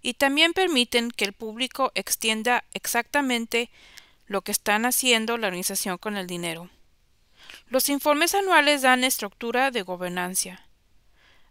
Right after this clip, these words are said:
Amenazas y riesgos de la organización. También provee información sobre gastos y finanzas. En esta diapositiva hay tres personas que son dibujos de tinta. Debajo de ellos hay una flecha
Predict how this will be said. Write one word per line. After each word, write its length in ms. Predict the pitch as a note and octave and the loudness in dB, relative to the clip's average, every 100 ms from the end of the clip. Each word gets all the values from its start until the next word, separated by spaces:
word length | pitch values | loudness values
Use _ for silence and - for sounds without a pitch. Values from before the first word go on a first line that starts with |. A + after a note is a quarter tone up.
| - | 2
Amenazas 760 | G#3 G#3+ A3 C4 C#4+ - F4 - | 4 4 6 8 8 6 2 0
y 80 | A3+ | 4
riesgos 400 | A3 A3 C4+ C4+ | 6 6 2 2
de 80 | |
la 80 | A3+ | 2
organización. 760 | F#3+ F#3 G3 F#3 - F#3 F3 - _ _ _ - _ - - | 0 0 -4 -2 -4 -4 -6 -14 _ _ _ -20 _ -10 -2
También 420 | A#3+ B3 C4 C#4+ | 0 6 6 4
provee 420 | E4+ D#4 D4 C#4+ | 0 4 6 4
información 720 | - A3+ A3+ F#3+ G3 A#3+ B3 B3+ | 2 -4 -4 -2 -2 0 -2 -2
sobre 300 | A#3 F3+ G3 | -4 -4 0
gastos 540 | A3 B3+ C#4+ - - - | 0 0 -4 -6 -8 -12
y 100 | G3 | -10
finanzas. 800 | F#3+ F3+ F3+ F3+ F3+ - - - _ _ _ _ - - _ _ - | -8 -4 -4 -4 -8 -10 -14 -16 _ _ _ _ -20 -20 _ _ 2
En 180 | G#3 G#3 | 4 4
esta 240 | A#3+ C4 | 2 0
diapositiva 1040 | C#4 - - C4 C#4+ C4 C4+ B3 A#3 C#4 - - | 0 -2 -6 -6 -6 2 4 6 2 0 -4 0
hay 160 | G3 | 0
tres 260 | - A#3 B3 | 2 0 0
personas 720 | - E4 D4+ B3+ B3 C4+ - - - | 0 0 0 0 0 0 -6 -12 -14
que 120 | - G#3 | -6 -4
son 200 | G#3+ A3 | -2 -4
dibujos 720 | C#4+ C4+ B3+ C4 B3+ - - | -2 -2 -4 -4 -4 -6 -8
de 120 | G3 F#3+ | -10 -8
tinta. 440 | A3+ A3 A3 C4 | -4 -4 0 0
Debajo 460 | A#3 F#3+ G3+ - C#4 | 2 0 -2 -2 0
de 180 | C4+ | 4
ellos 360 | A#3+ A#3+ C4+ - - - _ _ - | 4 2 -4 -8 -14 -20 _ _ 0
hay 160 | G3+ G#3+ | 0 2
una 240 | A3+ C4+ | 0 0
flecha 420 | B3 G#3 B3+ A#3+ | 0 0 -2 -4